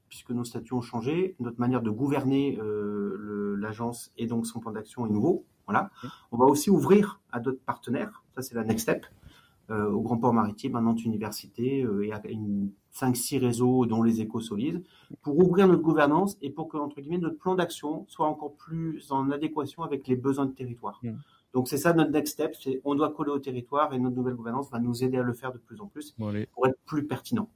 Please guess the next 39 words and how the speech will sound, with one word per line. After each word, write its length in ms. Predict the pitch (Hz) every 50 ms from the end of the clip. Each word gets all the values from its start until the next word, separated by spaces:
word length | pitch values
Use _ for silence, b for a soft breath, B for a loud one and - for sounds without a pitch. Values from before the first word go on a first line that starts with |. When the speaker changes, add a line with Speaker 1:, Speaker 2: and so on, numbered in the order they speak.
| _ -
Speaker 2:
Les 160 | 123 123 117
auditeurs 280 | 123 120 123 120 - 135
le 100 | 127 127
savent, 200 | - - 135 127
j'aime 240 | 117 127 131 131 123
beaucoup 480 | 113 120 151 156 - - - 175 180
les 160 | 165 151 139
objectifs 460 | 139 139 131 139 135 - - 151 143 127
du 100 | 135 127
développement 400 | 131 131 120 127 123 - 131 123
durable 360 | 123 123 131 139 131 131 - -
et 80 | 170 180
le 60 | 175
dix-septième 720 | 151 147 151 175 175 - - 151 - - - 160 151 139
en 60 | 127
particulier 560 | 120 - 135 - - 139 127 - 131 127 135 131
sur 180 | - - 123
les 260 | 117 120 113 107 107
alliances 460 | 143 147 139 143 156 160 151 - - -
et 40 |
les 100 | 120 120
partenariats. 680 | - - - 156 147 - - 143 131 131 131 135 151 170
J'ai 120 | 156 131
l'impression 440 | 127 127 123 - - 135 - - 185
que 120 | 160 - 131
vous 160 | 123 120 131
êtes 100 | 127 - _ 127 - _
plutôt 240 | - - 170 - 254
dans 80 | 185 156
cette 180 | - 160 143
démarche-là 460 | 123 139 131 135 131 - - 131 123
finalement. 340 | - - 120 113 110 110 107
Travaillons 460 | - - - 147 139 139 139 143 147
tous 240 | 143 - 165 151 -
ensemble, 480 | 151 139 - - 165 185 214 185 135 123 B B B B B B _
associatifs, 680 | - 139 - - 135 110 107 110 - - - 175 - -
Speaker 1:
Mmh. 20 |
Speaker 2:
académiques, 640 | 143 - 147 135 127 131 127 127 131 151 - - -
euh, 160 | 143 127 120